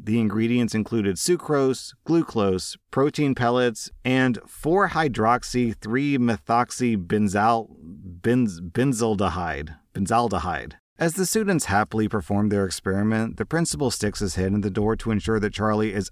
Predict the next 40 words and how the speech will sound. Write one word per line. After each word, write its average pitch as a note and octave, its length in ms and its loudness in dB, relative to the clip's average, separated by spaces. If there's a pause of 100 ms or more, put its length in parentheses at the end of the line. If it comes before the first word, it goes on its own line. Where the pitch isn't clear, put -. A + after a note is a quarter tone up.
actually B2+ 500 2
having G#2 280 2
them G#2 120 2
do G2+ 140 2
something G#2 340 0
productive, G2+ 760 -2
and A#2 340 0
he's B2 220 -6
happily D3 320 2
surprised. - 720 -2 (180)
Charlie G3+ 420 2
fills A2 300 2
the A2 100 0
principal G#2+ 460 0
in G2+ 140 2
on G#2 160 4
the G#2+ 100 4
experiment A2 720 0
using C3 460 0
big A#2+ 420 2
scientific G#2 720 0
words. G2 520 -2 (200)
As A2 180 0
the G#2 100 0
principal G#2+ 540 0
is G2 80 0
about G2+ 320 2
to G#2 80 -2
leave, F#2+ 420 2
he G2 160 0
remarks, G2 680 0 (160)
"Why G#2+ 220 0
does G3+ 140 0
it F3+ 120 0
smell D3+ 220 0
like C3+ 200 2
peanut C#3+ 360 -2
brittle F#2+ 240 0
in F2+ 120 -4
here?" D#2+ 320 -8